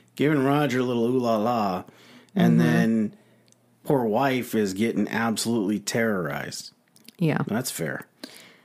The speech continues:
Speaker 2: So what's interesting about her statement of that, so this was originally the Arnold homestead, right? This
Speaker 1: Mm-hmm.
Speaker 2: is the,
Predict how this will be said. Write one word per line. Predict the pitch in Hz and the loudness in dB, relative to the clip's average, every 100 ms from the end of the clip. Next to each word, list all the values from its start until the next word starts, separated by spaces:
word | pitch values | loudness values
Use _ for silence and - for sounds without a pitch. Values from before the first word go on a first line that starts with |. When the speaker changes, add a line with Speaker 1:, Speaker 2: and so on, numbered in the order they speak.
| _ _ | _ _
Speaker 2:
So | - - | 0 6
what's | 202 196 | 6 8
interesting | 240 262 294 - 202 180 | 6 6 6 6 8 8
about | 170 156 151 - _ _ _ - | 8 6 4 -4 _ _ _ -4
her | - 185 165 - | 4 6 6 2
statement | - - 190 - 160 160 | 0 4 4 4 2 2
of | 143 | 2
that, | 143 143 - - _ _ _ _ - _ | 2 2 0 -8 _ _ _ _ -20 _
so | - - 180 170 | 0 4 6 6
this | 180 180 | 4 6
was | 208 196 - | 4 4 4
originally | 175 165 170 165 160 | 4 4 4 4 4
the | 151 | 4
Arnold | 151 151 156 147 147 - _ _ _ | 2 4 4 2 0 -6 _ _ _
homestead, | 156 151 135 - - - | 0 2 2 -2 -4 -2
right? | - - | 0 2
This | - 151 | 2 2
Speaker 1:
Mm-hmm. | 156 | 0
Speaker 2:
is | |
the, | - 147 | 0 -2